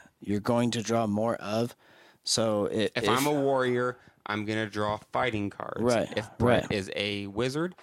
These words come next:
Speaker 2: he's gonna draw magic cards.
Speaker 1: So you have to, you have to be very fast, but yet still work together. I-, it's one of those ones where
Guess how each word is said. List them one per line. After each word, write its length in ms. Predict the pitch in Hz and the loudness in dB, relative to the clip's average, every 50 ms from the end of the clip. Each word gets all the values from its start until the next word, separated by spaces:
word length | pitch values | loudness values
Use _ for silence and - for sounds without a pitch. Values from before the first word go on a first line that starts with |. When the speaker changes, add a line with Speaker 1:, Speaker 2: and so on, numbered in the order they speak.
| - - - - - | -20 -20 -20 -16 -8
Speaker 2:
he's 240 | - 107 98 95 | -6 -4 -4 -4
gonna 240 | 95 101 95 98 95 | -4 -6 -4 -4 -6
draw 220 | 92 98 101 107 113 | -6 -6 -8 -6 -6
magic 420 | 113 120 127 131 123 - - - - - | -4 -2 -2 -2 -4 -6 -8 -12 -8 -10
cards. 220 | - - - - | -8 -6 0 2
Speaker 1:
So 100 | - 117 | 4 4
you 220 | 113 113 113 123 131 | 4 4 4 4 4
have 220 | 143 135 131 - | 4 2 2 2
to, 340 | - 127 123 120 113 110 - | 2 2 2 4 4 2 0
you 140 | - 113 120 | 0 2 2
have 140 | 123 127 127 | 2 2 0
to 100 | - 110 | -2 -2
be 180 | 113 120 113 107 | -2 0 0 0
very 440 | 95 92 101 120 127 131 131 127 | -2 0 0 2 2 4 2 2
fast, 480 | - - - 117 120 127 131 - - - | 0 0 2 2 4 4 4 2 2 2
but 80 | 104 104 | 2 2
yet 180 | 101 76 - | 2 4 4
still 400 | - - - - 123 127 131 123 | 2 2 2 2 2 4 4 4
work 300 | 113 117 123 123 - - | 4 2 2 0 0 -2
together. 640 | - 117 98 110 113 117 123 117 113 110 107 104 104 - - - - - - - - _ _ _ - | -4 -4 -2 2 2 4 4 4 2 2 0 0 -4 -6 -14 -20 -20 -20 -20 -20 -20 _ _ _ -2
I-, 140 | 107 - - | -2 0 2
it's 240 | 123 123 110 - 120 | 0 2 2 2 2
one 160 | 120 135 165 | 4 4 4
of 60 | 175 | 6
those 180 | 170 156 131 117 | 4 4 2 2
ones 320 | 117 120 127 127 131 120 | 2 2 4 4 4 2
where 300 | 110 113 110 107 107 | 2 2 2 2 0